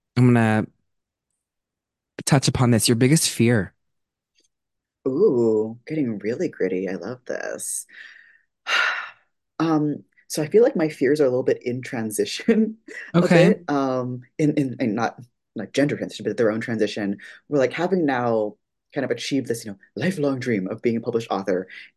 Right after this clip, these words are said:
Speaker 2: And I
Speaker 1: Yeah.
Speaker 2: think the thing happened that people talk about a lot, um, where I was warned so many times by other authors being like, "Hey, look, when your first book is published, the biggest surprise is that, like,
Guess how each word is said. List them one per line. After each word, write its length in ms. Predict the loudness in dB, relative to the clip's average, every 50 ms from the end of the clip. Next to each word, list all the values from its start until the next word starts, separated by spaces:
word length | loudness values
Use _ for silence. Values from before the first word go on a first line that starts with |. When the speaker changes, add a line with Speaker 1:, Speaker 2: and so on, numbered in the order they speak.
| 0 2
Speaker 2:
And 100 | 4 6
I 60 | 6 6
Speaker 1:
Yeah. 60 | 4
Speaker 2:
think 180 | 2 0 -2 -4 -12 _ _ _ -4
the 60 | -2
thing 160 | 0 2 0
happened 300 | 0 0 -2 -2 -2 -4
that 60 | -4 -4
people 220 | -4 -4 -4 -4
talk 200 | -4 -8 -10 -8
about 200 | -6 -6 -6 -4
a 60 | -4 -4
lot, 400 | -2 -2 -2 -2 -2 -4 -6 _ _ -12
um, 180 | -10 -8 -8 -6
where 100 | -4 -2
I 40 |
was 180 | -2 -2 -4 -4
warned 240 | -4 -2 -2 -2 -2
so 140 | -2 -2 -2
many 160 | 0 -2 -2
times 260 | -2 -4 -4 -4 -4
by 80 | -4 -6
other 220 | -4 -4 -4 -4 -4
authors 420 | -6 -6 -4 -4 -2 -2 -4 -4
being 160 | -6 -6 -6
like, 220 | -6 -8 -10 -12 _ _ _ _ _
"Hey, 140 | 2 2 4
look, 300 | 4 4 2 0 -2 -8 -14 _ _ -20 -20 -20 _ _ _ _ _ _ _ _ _ _ _ _
when 680 | -4 -2 -2 0 0 0 -2 -2 -4 -6 -8 -10 -12 -16 _ -8
your 100 | -8 -4
first 260 | -2 0 0 0 0
book 120 | 0 0 0
is 80 | -2
published, 520 | -2 -4 -4 -2 0 -2 -2 -4 -8 _ _
the 80 | -8 -6
biggest 260 | -4 -4 -4 -4 -6
surprise 400 | -8 -6 -4 -2 -2 -2 -2 -4
is 60 | -4
that, 120 | -4 -4 -2
like, 280 | -2 -4 -4 -6 -12